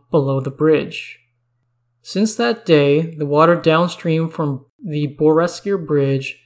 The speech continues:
to the Trollclaw Flo-, Ford has been jet black in color and poisonous and or cursed depending on what supplement you go by. These waters were believed to have held remnants of Baal's power and personality,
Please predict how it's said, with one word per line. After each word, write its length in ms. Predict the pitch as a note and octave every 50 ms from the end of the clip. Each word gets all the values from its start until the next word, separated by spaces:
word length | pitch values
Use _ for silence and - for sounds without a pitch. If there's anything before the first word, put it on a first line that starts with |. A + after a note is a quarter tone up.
| _ _ _ _ _ _ _ _
to 140 | - - C#3+
the 80 | C#3+
Trollclaw 760 | C#3 - - F3 E3+ F3 E3+ - - F3+ F3 F3 F3 E3+ F3
Flo-, 260 | - F3 E3 D#3 D#3+ D#3
Ford 600 | - - F3 E3 D3 C#3 C3+ C3+ C#3+ D3 - _ _ _ _ _ _ _ _ _ _ _ _ _ _ _
has 160 | - D#3 C#3+
been 260 | C3 - D3+ D3 C#3+
jet 280 | B2+ - D#3+ G3 - -
black 320 | F3 E3+ E3 D#3+ D#3+ D#3+
in 100 | E3+ D#3
color 600 | D3+ - - D#3 D3+ D3 C#3+ C#3+ C#3 C#3+ C#3 - _ _
and 160 | E3+ D3 D3
poisonous 540 | - - E3+ E3+ E3 E3 F3 F3 E3+ E3+ - - -
and 160 | E3+ D3+ D#3
or 120 | E3 E3
cursed 460 | D#3 - - D3+ C#3+ C#3+ C#3 C#3+ - -
depending 360 | C#3 - - D#3 D3 C#3+ C#3
on 220 | C#3 C3+ C3+ C3+
what 160 | C#3+ D#3 D#3 -
supplement 540 | - - D#3+ D#3 - D#3 D3 C#3+ D3 D#3
you 80 | D#3+ D3
go 220 | C3 C#3+ C#3+ C#3
by. 420 | C3+ C3+ D3 - C2 B1+ - - - - _ _ _ _ _ _ _ _ _ _ _ _ _ _ _ _ _ -
These 220 | F3 F#3 F#3 -
waters 420 | F#3+ F3+ F#3 F#3+ F#3 G3 F#3 -
were 140 | - E3+ D#3+
believed 440 | C#3+ D#3 D3+ D#3 F#3 G3 G3+ G3+ -
to 80 | - F3+
have 160 | E3 D#3 -
held 320 | - E3+ D#3+ D#3+ D#3 D3+
remnants 380 | D#3 E3 F3 F#3+ G3 G3 F#3+ -
of 180 | F#3 E3+ C3+
Baal's 280 | C3 D#3+ D#3+ F3 E3+ -
power 380 | - - D#3 D3 D3 D3 D3 D3+
and 220 | - D#3+ D#3 D3
personality, 920 | - D3+ C#3+ C#3+ - D3 C#3 C#3 C#3+ C#3+ C#3+ C#3 C#3 C#3 D3+ D3+ C#3+ _